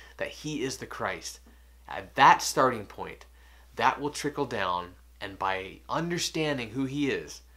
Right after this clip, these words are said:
you will start to see that over time, your character and your spirit will change, and you will experience his presence in your life, which comes with all of those glorious fruits. So ask yourself that question today, and keep asking it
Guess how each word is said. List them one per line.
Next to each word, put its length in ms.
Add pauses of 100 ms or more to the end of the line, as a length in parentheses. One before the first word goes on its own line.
(400)
you 100
will 100
start 380
to 80
see 460 (160)
that 100
over 220
time, 400 (400)
your 600 (220)
character 580
and 180
your 120
spirit 400
will 100
change, 600
and 200
you 140
will 320
experience 500
his 200
presence 480
in 60
your 100
life, 340 (580)
which 260
comes 320
with 200
all 420 (280)
of 100
those 220
glorious 440
fruits. 500 (1120)
So 200
ask 300
yourself 280
that 160
question 380
today, 340
and 100
keep 220
asking 400
it 120